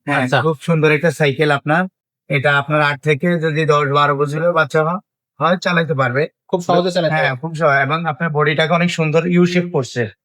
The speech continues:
Speaker 2: আচ্ছা।
Speaker 1: যেন মেয়েরা উঠতে নামতে, বাচ্চা মেয়েদের,
Speaker 2: হুম,
Speaker 1: তো,
Speaker 2: হুম।
Speaker 1: মানে, কমফোর্টেবল প্রিন্ট করে।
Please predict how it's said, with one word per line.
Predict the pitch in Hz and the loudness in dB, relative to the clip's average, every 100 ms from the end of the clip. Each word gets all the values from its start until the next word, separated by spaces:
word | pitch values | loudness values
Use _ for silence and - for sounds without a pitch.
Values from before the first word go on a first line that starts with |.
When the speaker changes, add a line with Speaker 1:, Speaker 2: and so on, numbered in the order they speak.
| _ | _
Speaker 2:
আচ্ছা। | 147 147 151 | -2 0 2
Speaker 1:
যেন | 151 156 156 151 | 4 4 2 0
মেয়েরা | 156 151 151 151 151 | 0 0 2 2 0
উঠতে | 165 151 156 | -2 -4 0
নামতে, | 151 147 160 | 0 2 2
বাচ্চা | 151 143 143 | 2 0 0
মেয়েদের, | 147 139 151 160 - 196 | 0 2 0 0 -4 -2
Speaker 2:
হুম, | 190 | 2
Speaker 1:
তো, | 170 | 4
Speaker 2:
হুম। | 165 156 - - | 4 2 -2 -2
Speaker 1:
মানে, | 156 151 147 | 0 2 2
কমফোর্টেবল | 160 165 170 160 165 | 2 2 2 4 2
প্রিন্ট | 151 156 139 | 2 -2 0
করে। | 135 | -2